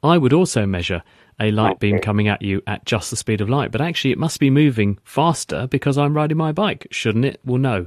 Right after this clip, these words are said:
Speaker 1: that's, that was Einstein's theory of special relativity, and time has to change to
Speaker 2: Thank
Speaker 1: make up for the fact that we always measure light as travelling at the same speed.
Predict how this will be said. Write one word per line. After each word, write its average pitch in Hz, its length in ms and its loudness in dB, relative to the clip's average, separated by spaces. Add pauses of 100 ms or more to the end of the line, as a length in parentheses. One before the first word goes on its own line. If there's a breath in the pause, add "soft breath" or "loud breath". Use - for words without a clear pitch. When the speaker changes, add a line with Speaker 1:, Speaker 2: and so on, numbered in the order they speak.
Speaker 1:
that's, 104 260 -2 (120)
that - 200 0
was 110 160 -2
Einstein's 104 540 -2
theory 107 200 -2
of 98 100 -6
special 104 340 -6
relativity, 104 580 -2 (320 loud breath)
and 110 220 -4
time 110 480 0
has 98 260 -6
to - 100 -18
change 95 480 -4 (320 loud breath)
to 139 60 2
Speaker 2:
Thank 127 120 2
Speaker 1:
make 117 220 2
up - 140 -2
for - 80 -4
the 107 80 -6
fact - 220 -2
that 104 80 -4
we 104 160 -2
always 113 280 0
measure 107 260 -2
light 104 300 -2
as 101 60 -6
travelling 101 320 -4
at 90 60 -4
the - 40 -8
same 101 220 -4
speed. 95 380 -6